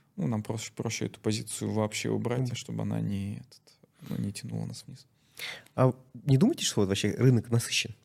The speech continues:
Speaker 2: предложениями, именно кондитерские?
Speaker 1: А, я думаю, что в Кара-, вот, ну, там, в Караганде,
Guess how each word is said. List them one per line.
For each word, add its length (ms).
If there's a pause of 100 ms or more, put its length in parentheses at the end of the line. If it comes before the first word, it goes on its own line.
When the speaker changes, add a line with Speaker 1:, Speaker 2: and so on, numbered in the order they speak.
(100)
Speaker 2:
предложениями, 640
именно 260
кондитерские? 600 (220)
Speaker 1:
А, 240
я 180
думаю, 260
что 180
в 100
Кара-, 320
вот, 360
ну, 280 (100)
там, 160
в 160
Караганде, 1080